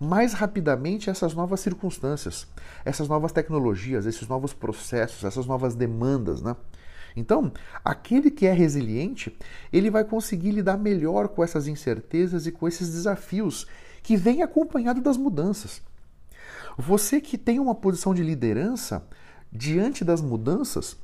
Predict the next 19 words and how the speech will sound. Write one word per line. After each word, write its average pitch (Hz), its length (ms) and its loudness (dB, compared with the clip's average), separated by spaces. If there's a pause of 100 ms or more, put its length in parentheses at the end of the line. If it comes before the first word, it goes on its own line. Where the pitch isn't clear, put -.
(240)
você 185 360 0
tem 240 180 -2
que - 100 -10
se - 100 -2
preocupar 208 600 0
não 208 180 -2
só 269 180 -2
com 269 160 -4
você, 240 340 0
mas 170 140 0
com 180 140 -2
a 185 40 0
tua 214 160 -4
equipe. - 500 -8 (800)
Você 202 280 4
tem 247 160 0
que 240 100 -2
não 269 240 0
só 220 560 0